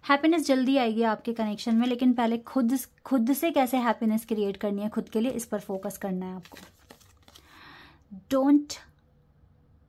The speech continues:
back down from a position, show strength and fortitude। यस, स्ट्रेंथ दिखाओ कि यस, आप पावरफुल हो, आपके पास स्ट्रेंथ है और आप अपनी लाइफ को मैनेज कर सकते हो।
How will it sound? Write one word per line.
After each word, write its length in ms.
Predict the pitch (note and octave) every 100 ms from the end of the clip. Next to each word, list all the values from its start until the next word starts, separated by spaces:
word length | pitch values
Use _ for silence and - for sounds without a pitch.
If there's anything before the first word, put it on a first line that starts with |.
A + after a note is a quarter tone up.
| -
back 300 | A#3+ A3 G#3+
down 340 | A3 A3+ A3+
from 240 | A3+ G#3+ G3+
a 60 |
position, 520 | G#3 F#3 - A#3 A#3+ C4 - _ _ _ _ _
show 440 | - B3+ B3 A#3+
strength 400 | - B3 A#3 A#3+ -
and 160 | A#3 A3+ A#3+
fortitude। 680 | G#3+ G#3+ G3 G3+ - - - -
यस, 500 | C4+ D#4 - - - - _ _ _ _ - - - -
स्ट्रेंथ 380 | - C#4+ C4+
दिखाओ 500 | C4+ C4+ C#4+ B3+ A#3+
कि 260 | A3+ B3 A#3+
यस, 200 | C#4+ C#4
आप 160 | B3+ B3+
पावरफुल 520 | A#3 A#3 C4 C4+ C4
हो, 100 | A#3
आपके 280 | A#3 A3+ B3
पास 220 | B3 A#3+
स्ट्रेंथ 300 | - C4+ C4+ C4
है 120 | A#3
और 100 | A3+
आप 200 | A3 A#3
अपनी 240 | A#3 A#3+
लाइफ 240 | A#3 A3 A3+
को 100 | A#3+
मैनेज 340 | A3+ G#3+ A3+
कर 140 | - C#4+
सकते 400 | C#4 A#3 - G#3
हो। 280 | G3+ G3+